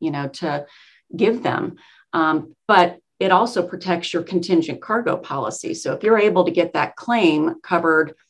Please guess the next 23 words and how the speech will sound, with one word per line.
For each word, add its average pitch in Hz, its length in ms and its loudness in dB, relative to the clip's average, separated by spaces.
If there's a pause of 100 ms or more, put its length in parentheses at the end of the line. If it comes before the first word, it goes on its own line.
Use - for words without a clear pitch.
(340)
by 160 160 6
the - 100 2
carrier's 196 580 0
insurance, 180 680 2 (100)
or 151 140 0
if 147 220 -8
for 175 100 0
some 165 240 4
reason 156 260 2
their 165 160 4
insurance 175 480 2
doesn't 151 280 -6
cover 147 260 -2
it, - 160 -2 (320)
they 170 220 4
are 165 320 6
ultimately 156 520 -2
responsible 147 720 -4
for - 140 -10
the 127 100 -6
loss 131 340 -2
under 143 220 -4
Carmack. 156 640 -4